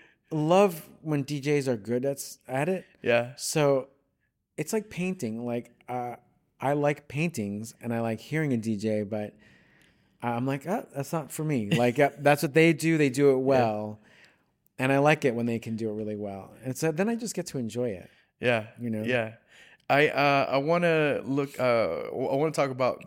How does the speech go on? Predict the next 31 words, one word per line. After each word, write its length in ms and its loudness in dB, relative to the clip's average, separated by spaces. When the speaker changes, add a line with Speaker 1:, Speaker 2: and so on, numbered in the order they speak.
Speaker 2:
I 120 -2
heard 200 -2
this 120 -8
story, 500 -4
um, 480 -4
that 520 0
you 680 -4
didn't 360 -2
go 220 0
about, 680 -2
uh, 240 -4
auditioning 480 -8
for, 540 -6
for 180 -6
S 240 -8
N 120 -8
L, 380 -8
um, 480 -4
the, 640 -4
I 60 -6
guess, 180 -4
tra-, 200 -6
traditional 720 -6
way 200 -6
then. 380 -8
Um, 520 -4
you 160 -6
had 400 -2
a, 220 -4
a 40 -4
tape, 480 -8